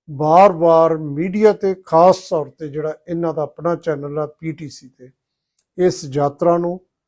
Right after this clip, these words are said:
ਔਰ ਸੁਖਬੀਰ ਸਿੰਘ ਬਾਦਲ ਦੇ ਬਿਆਨ ਨੂੰ ਦੱਸਿਆ ਜਾ ਰਿਹਾ ਹੈ, ਦਿਖਾਇਆ ਜਾ ਰਿਹਾ ਹੈ, ਜਿਹਦੇ 'ਚ ਸੁਖਬੀਰ ਸਿੰਘ ਬਾਦਲ ਦੱਸਦੇ ਨੇ ਕਿ ਯਾਤਰਾ ਕਿਉਂ ਕਰ ਰਹੇ ਹੈ।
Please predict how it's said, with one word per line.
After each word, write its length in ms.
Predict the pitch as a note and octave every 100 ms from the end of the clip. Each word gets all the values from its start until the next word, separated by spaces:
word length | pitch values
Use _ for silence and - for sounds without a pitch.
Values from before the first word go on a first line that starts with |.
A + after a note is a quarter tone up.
| _ _ F#3
ਔਰ 120 | E3+
ਸੁਖਬੀਰ 500 | - C#3+ - D3 D#3+
ਸਿੰਘ 280 | - E3+ C#3+
ਬਾਦਲ 360 | C#3 C3 C#3+
ਦੇ 120 | D3
ਬਿਆਨ 400 | C#3 C#3 C3+ C#3+
ਨੂੰ 360 | C#3 C#3+ C3+ C3+ _ _ _ _ _ _ C#3
ਦੱਸਿਆ 480 | D3 D3+ F#3 F3+
ਜਾ 260 | F3 F3 E3+
ਰਿਹਾ 180 | D#3 E3
ਹੈ, 60 |
ਦਿਖਾਇਆ 600 | E3 D3+ - D#3 D3 E3
ਜਾ 280 | E3 D#3+ D#3
ਰਿਹਾ 220 | D3+ D3+
ਹੈ, 120 | D3+ D#3 _ _ _ C#3
ਜਿਹਦੇ 300 | G#3 A3 G3+
'ਚ 200 | - E3+ D3+ C#3
ਸੁਖਬੀਰ 420 | - D3 C3+ D3+
ਸਿੰਘ 240 | - D3+
ਬਾਦਲ 360 | C3+ C3+ C#3+ B2+
ਦੱਸਦੇ 420 | C#3+ C3 - D3
ਨੇ 200 | C#3+ D#3
ਕਿ 520 | D#3 _ _ _ F#3+ D3+
ਯਾਤਰਾ 380 | D3 - D#3 D#3+
ਕਿਉਂ 560 | _ _ E3 E3 E3
ਕਰ 180 | D#3 B2+
ਰਹੇ 340 | A#2 G#2+
ਹੈ। 60 | A#2